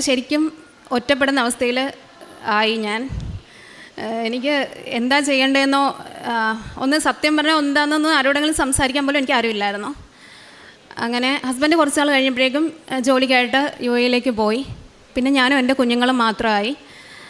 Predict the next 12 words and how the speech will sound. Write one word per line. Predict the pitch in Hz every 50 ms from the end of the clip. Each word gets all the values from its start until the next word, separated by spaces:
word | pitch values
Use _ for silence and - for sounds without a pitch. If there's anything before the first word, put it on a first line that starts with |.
| - - - - - - - 220
ആ, | 214 208 208 214 214 220 220 226 226 220 226 233 240 -
ശാരീരികമായിട്ട് | 269 247 254 254 294 302 294 311 311 285 311
ഒരുപാട് | 277 262 277 277 285 294 311 285
ബുദ്ധിമുട്ടുകൾ | 285 233 262 262 262 262 254 269 285 285 262
എനിക്കുണ്ടായിരുന്നു. | 254 247 240 226 202 196 202 202 202 202 220 240 277 - - - - - - - - - - - - 233
ആ | 247 277 285
വേദനയും | 285 262 262 254 262 269 262 269 285 311 302 - - 302 - - 240 -
പിന്നെ | 262 254 254 - 247
അമ്മ | 247 262 269 302 294 302
പോയി | 277 277 277 294 302
എന്നുള്ളത് | 294 294 269 269 277 277 269
എനിക്ക് | 277 285 269 294 294 294